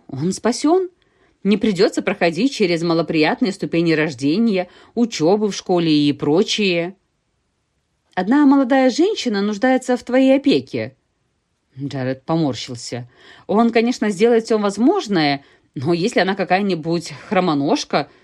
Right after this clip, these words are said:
лучше ей запастись бинтами и холодными компрессами". "Дайте мне пять минут, я только переоденусь".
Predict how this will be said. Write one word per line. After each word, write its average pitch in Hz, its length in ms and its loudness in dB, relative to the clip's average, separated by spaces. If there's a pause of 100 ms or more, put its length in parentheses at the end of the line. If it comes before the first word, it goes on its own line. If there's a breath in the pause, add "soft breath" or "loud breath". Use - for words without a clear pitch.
(160 soft breath)
лучше 208 300 0
ей 262 180 2
запастись 277 540 0
бинтами 262 460 4
и 254 60 -2
холодными 226 460 0
компрессами". 208 840 0 (840)
"Дайте 143 680 -2
мне 269 320 4
пять 240 280 0
минут, 220 440 2
я 220 240 2
только 233 280 2
переоденусь". 214 800 0